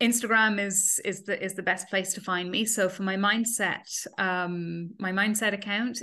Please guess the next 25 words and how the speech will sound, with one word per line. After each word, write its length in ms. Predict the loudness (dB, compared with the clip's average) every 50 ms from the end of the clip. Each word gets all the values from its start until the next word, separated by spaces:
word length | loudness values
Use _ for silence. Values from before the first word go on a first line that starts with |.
| -6
is, 520 | -4 -2 0 2 2 0 0 0 -2 -4 -4 -2
uh, 320 | -4 -2 -2 -2 -2 -2 -2
Emma 180 | -4 -4 -4
Golding 380 | -4 -4 -2 -2 -2 -4 -4 -4
Mindset. 560 | -4 -4 -4 -4 -2 -2 0 2 2 0 0 -4 -12 -16 -14 -12 -14 -14 -16 _ -20 -20 -20 -20 -20 -20 _ _
And 220 | -2 0 0 0
then 400 | 0 0 0 0 -2 -4 -6 -6 -6
my 600 | -4 -2 -2 0 0 0 0 0 0 0 -2 -2 -6 -10 _
carriage 320 | 2 4 4 4 4 2
driving 360 | -2 0 0 0 -2 -6 -8 -10
account 560 | -10 -4 -2 0 0 0 0 -2 -6 -8 -10 -4 _
is 540 | 0 2 2 2 2 2 2 0 -2 -4 -4 -2
Emma 580 | 0 2 2 4 4 4 4 4 4 2 -2 -6 -16 _ _ -20 -20 _ _ _ _ _ _ _ _ _
Para 260 | 2 4 4 4 4
Carriage 360 | 2 0 -2 -2 -2 -2 -2 -4
Driving 760 | -4 -2 0 0 0 0 -2 -4 -4 -2 -4 -4 -6 -4 -4
with 160 | -2 -2 -2
an 80 | -2 -2
underscore 840 | -2 -2 -2 -2 -2 -2 -4 -2 -2 -2 -2 -2 -2 -4 -6 -6 -8 -8
in 160 | -8 -8 -8
between 300 | -8 -8 -6 -6 -4 -4
each 220 | -4 -6 -6 -6
word 240 | -2 -2 -2 -2 -2
and 140 | -4 -4 -4
that. 180 | -4 -6 -6